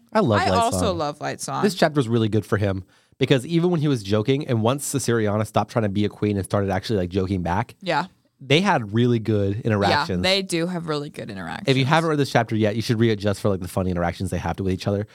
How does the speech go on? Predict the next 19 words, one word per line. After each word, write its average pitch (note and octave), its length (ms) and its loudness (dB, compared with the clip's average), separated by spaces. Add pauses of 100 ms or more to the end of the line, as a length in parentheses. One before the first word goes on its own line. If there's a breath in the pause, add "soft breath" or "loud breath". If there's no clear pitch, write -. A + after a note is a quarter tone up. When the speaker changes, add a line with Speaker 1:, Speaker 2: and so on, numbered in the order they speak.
(180 soft breath)
Speaker 1:
'Cause - 100 -8
we, C3 140 4
Speaker 2:
Yes. C3 160 -2
Speaker 1:
we C#3 80 4
couldn't C#3+ 180 2
go C3 100 2
through A#2 200 0
all G2+ 140 2
of F#2+ 40 -2
them, F#2+ 140 -2
but F#2+ 100 -2
they A2 80 4
are G#2 80 2
very G2 240 0
clever F2+ 320 -2
and E2 140 -6
cute. - 200 -12 (140)
Speaker 2:
They F3 200 -2
are. F#3+ 200 -8